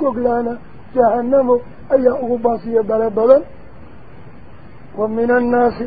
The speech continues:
Waa Suhayb iyo dadkii fiifiicna. ومن الناس. Dadka waxaa kaloo ka mid ah. من qaar baa ku jira.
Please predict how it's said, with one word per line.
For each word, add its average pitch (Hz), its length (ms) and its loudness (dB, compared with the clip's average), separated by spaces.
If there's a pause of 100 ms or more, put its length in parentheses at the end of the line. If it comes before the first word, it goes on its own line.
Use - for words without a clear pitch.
(520)
Waa 233 180 6
Suhayb 262 380 6
iyo 247 160 2
dadkii 247 400 -2
fiifiicna. 233 480 -8 (380)
ومن 233 300 0 (100)
الناس. 240 320 0 (440)
Dadka 247 220 2
waxaa 247 320 4
kaloo 233 300 2
ka 240 140 0
mid 254 200 4
ah. 240 100 2 (320)
من 262 240 2
qaar 254 220 2
baa 233 180 2
ku 240 120 -6 (120)
jira. 233 220 2